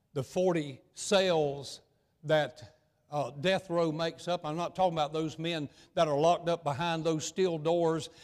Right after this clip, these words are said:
and, uh, they only get to go outside maybe an hour or maybe less than an hour a day,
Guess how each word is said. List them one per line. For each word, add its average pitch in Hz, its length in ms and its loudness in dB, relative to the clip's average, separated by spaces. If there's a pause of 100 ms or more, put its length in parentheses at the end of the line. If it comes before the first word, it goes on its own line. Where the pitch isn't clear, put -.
(160)
and, 160 320 0
uh, 135 180 4
they 151 180 2
only 165 200 0
get 165 220 -2
to 147 60 -6
go 147 120 2
outside 156 480 0
maybe 156 260 -4
an 147 140 -6
hour 160 500 0 (260)
or 139 120 0
maybe 156 320 2
less 160 320 -2
than 147 140 -6
an 143 140 -10
hour 156 360 0
a 147 60 -4
day, 160 300 -2